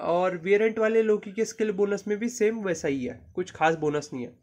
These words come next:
अब बात करते हैं स्किल नंबर टू की। माइंड कंट्रोल, पैरालिसिस और इनविंसिबल दे रखा है स्किल नंबर टू में। क्या बात है, सैल्यूट है यार, क्या बात है। अब बात करते हैं वेरिएंट वाले लोकी के बोनस की। स्किल नंबर टू में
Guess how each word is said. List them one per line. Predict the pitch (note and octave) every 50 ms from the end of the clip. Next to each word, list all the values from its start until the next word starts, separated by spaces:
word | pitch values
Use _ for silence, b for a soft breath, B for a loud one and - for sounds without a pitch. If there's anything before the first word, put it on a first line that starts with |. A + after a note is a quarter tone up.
| _ -
अब | E3+ G3 G3+
बात | F#3+ G3+ G3 - -
करते | G#3 F#3+ F#3 -
हैं | G#3+
स्किल | G#3+ G#3+ - G3 E3 D#3
नंबर | D#3+ E3 F3
टू | F3 - - F3
की। | C#3 - B2+ A#2+ - b b b b b b b b
माइंड | D3+ C#3 E3+ F#3+ G3+
कंट्रोल, | G3 G#3 G3+ G3 - G#3+ A3 A#3
पैरालिसिस | A#3+ - _ - D3+ C#3+ C#3+ D#3 E3 E3+ F3 E3+ - A3+ A#3+ A#3 -
और | - - - E3+ F3 - - -
इनविंसिबल | G#3 G3+ G#3+ G#3+ G#3 G3+ G#3+ G#3 G3+ G3
दे | F#3 F3 D#3
रखा | D3 D3 D3 - F#3
है | A#3+
स्किल | A#3+ - - - F#3+ E3 D#3
नंबर | D#3+ E3 E3+ E3+
टू | E3 - D3+ C3
में। | B2+ B2 A#2+ A#2 - _ _ _
क्या | - C#3+ D#3+ F3
बात | F3 D3 C3 - -
है, | C#3+
सैल्यूट | - - D#3 D#3 F#3 A3+ A#3+ -
है | A#3+
यार, | G#3 - - - - _ _ _ _ _ _ _ _ _ _ _
क्या | - F#3+ A3
बात | G3+ D#3 C#3 C#3 -
है। | - - - - _ b b b b b b b b b b -
अब | - A3+ A3
बात | G#3+ A3 - - -
करते | A3 G3+ G3+ A#3+
हैं | A#3+
वेरिएंट | A#3 G3 F3+ F3 E3 E3+ D#3
वाले | E3+ E3+ D#3 D#3 D#3
लोकी | D3 C#3 C3 C3+ - C#3
के | C3+ F#3+ G#3+
बोनस | A3 G3 F#3+ E3+ C#3 C3 C3 -
की। | - A#2+ A#2+ - -
स्किल | - - - - - - G3 F#3+
नंबर | G3 G3 G3 G3 G3
टू | F#3+ G#3 G3
में | F#3+ G3+